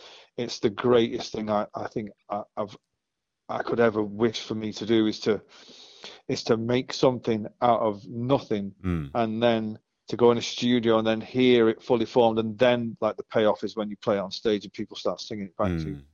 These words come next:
Speaker 1: I mean, it's a, it's a great, I mean, uh, luckily, I mean, I, I know people who are in my position who don't particularly enjoy it. I guess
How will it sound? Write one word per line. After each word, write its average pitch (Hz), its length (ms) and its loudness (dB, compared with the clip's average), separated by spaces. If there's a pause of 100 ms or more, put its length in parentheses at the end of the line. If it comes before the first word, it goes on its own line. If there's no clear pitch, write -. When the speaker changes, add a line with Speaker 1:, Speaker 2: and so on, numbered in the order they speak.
Speaker 1:
I - 60 -12
mean, 113 140 -4
it's 110 140 -8
a, 117 100 2
it's 113 220 -6
a 117 40 -4
great, 127 460 4 (360)
I 151 40 2
mean, 156 140 2
uh, 143 160 4
luckily, 147 520 6 (280)
I 143 40 -2
mean, 143 120 2
I, 185 260 6
I 175 240 6
know 160 160 0
people 120 360 -8
who 104 100 -2
are 104 80 -2
in 104 80 -8
my 110 140 -4
position 104 400 -10
who 101 100 -10
don't 123 200 2 (420)
particularly 113 460 -6
enjoy 117 280 4
it. - 140 -2 (200)
I - 60 -6
guess - 320 0